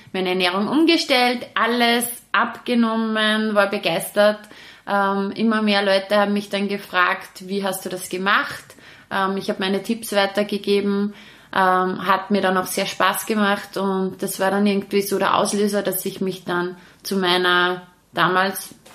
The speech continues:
so würde ich sagen, war die erste, ähm, größere Weiterbildung angemeldet habe, Ernährungs- und Präventionscoach. Genau. Und dann, ähm, im Laufe der Zeit in der Arbeit mit den Menschen ist mir dann sehr, sehr schnell bewusst geworden,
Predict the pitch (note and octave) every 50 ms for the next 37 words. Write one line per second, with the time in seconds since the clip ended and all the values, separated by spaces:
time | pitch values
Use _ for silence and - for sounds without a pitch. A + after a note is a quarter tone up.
0 | - - - - - _ _ - - - - E3+ F3+ F3+ G3+ A3+ G#3+ A3+ A3 -
1 | G#3+ F#3+ G3+ G3+ G3 F#3+ F#3+ F#3+ F3+ - E3+ F#3 F#3 - - - G#3 G#3+ G#3+ G#3+
2 | - - - - - - - F#3+ F#3+ F#3 F#3+ F#3+ F#3 - G#3 G3+ - G#3+ G3+ G3
3 | F#3 F3+ F#3 F3+ - G#3 G3+ - G3+ G3 F#3+ G3 G3 G3+ G3 - - E3+ F#3 F#3
4 | F#3+ F#3+ F#3 F#3 F#3 F#3+ F#3 - F#3 F#3 F#3 - - F3+ F#3 F3+ F3 F#3 F#3 F3+
5 | F3+ - F#3 F3 - - F3+ F3 F3+ F3+ F3 - - F3+ F3 - - - - -
6 | - - - - - - - - _ _ _ _ _ _ _ _ _ - - E3+
7 | E3+ E3+ E3 E3 - - - - - - - - - - F#3 F3+ F3 - - F#3
8 | F3+ F3+ F#3+ F#3 F#3 F#3 F3+ F#3 F3+ - - - - - - - - - - -
9 | - - - - _ - - F3+ F3 F3 F3 F3 F3 E3+ - - - - D3+ G3+
10 | A3 A3+ G3+ F3+ F#3+ G#3 G#3 - B3+ A3+ A#3+ A3+ A#3 - G#3 G3 G#3 G#3 A3 A3+
11 | G#3+ G#3+ - - G3 G3+ G3+ A3+ A3 A3 A3 G#3+ G#3+ A3 G#3+ G#3+ G#3 G3 F#3+ G3
12 | G#3+ G#3+ - - - A#3 A3+ G#3+ G#3+ G#3+ G#3+ G#3+ G#3+ G#3+ - G#3+ G#3 G#3+ G#3+ G#3+
13 | G#3 G3+ G3+ G#3 G#3 - G3 G3 G#3 G#3 A3+ A3 G#3+ A3 G#3 G3+ G3 G3+ G3 -
14 | G#3+ G3+ G#3 A#3+ A#3+ B3 - - - A3 G3+ G3+ G3+ G3 G3 G3+ G3+ G#3 G#3 G#3
15 | G#3 G#3 G#3